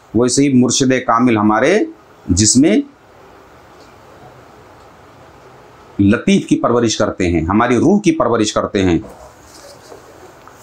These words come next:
जैसे ही माँ अपने बच्चे को दूध पिलाती है, वैसे मुरीद होने के बाद पीर कामिल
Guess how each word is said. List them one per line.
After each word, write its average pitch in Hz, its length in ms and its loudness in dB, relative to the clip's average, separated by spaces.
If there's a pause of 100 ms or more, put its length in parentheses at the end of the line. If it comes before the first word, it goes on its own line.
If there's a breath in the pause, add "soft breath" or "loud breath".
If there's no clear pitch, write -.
(1300)
जैसे 147 360 2
ही 202 80 2
माँ 214 360 0 (680)
अपने 139 300 0
बच्चे 147 320 0
को 151 140 0
दूध 139 260 0
पिलाती 131 400 0
है, 107 260 0
वैसे 117 380 0
मुरीद 120 380 2
होने 127 260 2
के 127 160 -2
बाद 117 360 0 (140)
पीर 127 260 2
कामिल 113 500 0